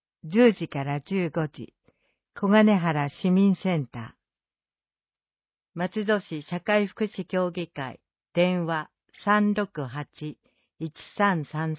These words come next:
三。生活に困っている人の相談。月曜から金曜、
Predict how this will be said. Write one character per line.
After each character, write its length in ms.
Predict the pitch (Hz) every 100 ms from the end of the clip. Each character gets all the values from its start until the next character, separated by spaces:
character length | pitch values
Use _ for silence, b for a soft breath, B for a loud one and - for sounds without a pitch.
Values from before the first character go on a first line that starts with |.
| -
三。 300 | 151 143 - _ _ _ _ _ _ _ _ _ _ _ _ _ _ - _ _ _ _ _ -
生 180 | 240 247
活 300 | 247 240 240
に 200 | 226 226
困 260 | - 214
っ 100 | 247
て 140 | - 196
い 80 | 170
る 120 | 165
人 200 | - 160
の 160 | 151
相 300 | 147 156 151
談。 280 | 147 139 143 _ _ _ _ _ _ _ -
月 280 | 180 -
曜 160 | 226 214
か 140 | -
ら 160 | 151 147
金 340 | - 175 180
曜、 380 | 175 160 135 110